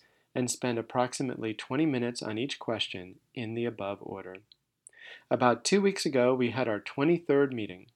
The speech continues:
Every meeting has been rich, challenging, and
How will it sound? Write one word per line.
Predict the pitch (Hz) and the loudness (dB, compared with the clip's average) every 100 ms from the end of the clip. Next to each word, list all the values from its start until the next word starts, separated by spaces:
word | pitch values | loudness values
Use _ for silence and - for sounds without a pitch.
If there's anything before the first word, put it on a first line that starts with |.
| - - - - - | -20 -20 -20 -2 10
Every | 147 185 | 10 10
meeting | 165 131 110 107 | 6 4 0 -2
has | 123 | -4
been | 123 113 113 | -4 -4 4
rich, | 143 120 - - | 6 6 0 -4
challenging, | - 131 143 170 165 180 165 | 0 4 4 4 2 0 -2
and | 110 107 | -6 -10